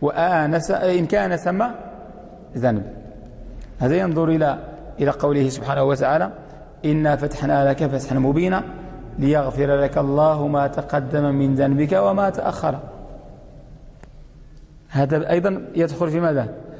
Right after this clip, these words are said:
في باب المن على الرسول صلى الله عليه وسلم. النبي صلى الله عليه وسلم ليس له ما تقدم من الذنوب وليس له ما تأخر من الذنوب،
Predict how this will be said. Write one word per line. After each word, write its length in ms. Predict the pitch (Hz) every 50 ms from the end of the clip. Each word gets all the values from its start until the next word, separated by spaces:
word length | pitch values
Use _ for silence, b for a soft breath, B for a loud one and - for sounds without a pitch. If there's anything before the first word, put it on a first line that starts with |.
| B B -
في 120 | - 160
باب 220 | 156 165 165 160 151
المن 460 | 151 147 151 180 208 214 214 208 190
على 240 | 165 139 147 151 151
الرسول 340 | 147 147 139 143 - 143 135
صلى 20 |
الله 60 | -
عليه 100 | 151 135
وسلم. 120 | - 180 202
النبي 140 | 208 208
صلى 100 | 185 202
الله 100 | 185 185
عليه 60 | 185 190
وسلم 80 | 208
ليس 140 | 226 220 233
له 160 | 220 202 196
ما 100 | 196 196
تقدم 420 | 185 202 190 - 170 156 151 170 165
من 160 | 170 170 170
الذنوب 400 | 160 139 127 151 160 170 180 190 226
وليس 320 | 233 233 233 220 185 208
له 160 | 220 208 208
ما 100 | 233 240
تأخر 340 | 220 240 214 - 214 233 247
من 160 | 240 247 240
الذنوب، 320 | 220 170 165 175 175 170